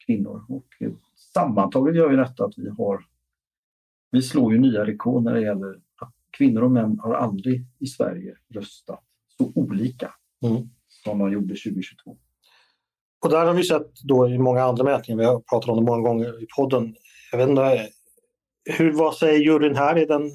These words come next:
Speaker 2: är den fortfarande ute och överlägger eller finns det några tydliga svar vi har där? Var-, varför det skiljer så mycket mellan kvinnor och män,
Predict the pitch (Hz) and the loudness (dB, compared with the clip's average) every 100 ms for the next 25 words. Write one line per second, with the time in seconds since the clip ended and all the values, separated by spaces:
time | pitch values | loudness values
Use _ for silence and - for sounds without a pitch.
0 | 139 _ 147 135 156 147 143 139 131 143 | -14 _ -2 0 0 2 2 2 2 2
1 | 143 147 139 131 131 139 143 139 139 147 | 2 2 2 4 2 2 2 2 2 2
2 | 135 - 139 143 _ _ _ _ _ _ | 0 0 -2 -2 _ _ _ _ _ _
3 | _ - 143 139 139 143 135 147 147 139 | _ -2 0 2 0 2 2 2 2 2
4 | 139 139 143 139 139 135 139 139 143 147 | 2 2 2 0 0 0 2 2 2 -2
5 | 139 139 131 135 135 131 135 | -4 -2 -2 0 2 2 0